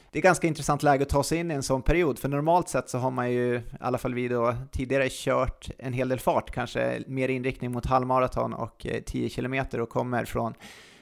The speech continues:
mycket fartpass och sen, eh, jobbar mer mot marafarten då. Men nu kommer jag från ett helt annat håll där jag har ju bara sprungit otroligt långsamt, ehm, väldigt långa distanser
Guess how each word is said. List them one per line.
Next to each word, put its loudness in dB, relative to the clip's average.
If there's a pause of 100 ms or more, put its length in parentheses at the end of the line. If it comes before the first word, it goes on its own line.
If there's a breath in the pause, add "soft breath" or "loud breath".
(100)
mycket -6
fartpass 2
och -6
sen, -2
eh, 0
jobbar -2
mer -2
mot -8
marafarten 0
då. -8 (380 loud breath)
Men 2
nu 4
kommer 6
jag 8
från 0
ett 4
helt 6
annat 2
håll 2
där 2
jag 4
har 0
ju 0
bara 2
sprungit -6 (200)
otroligt 2
långsamt, 0 (580 soft breath)
ehm, -4
väldigt 4
långa 4
distanser 2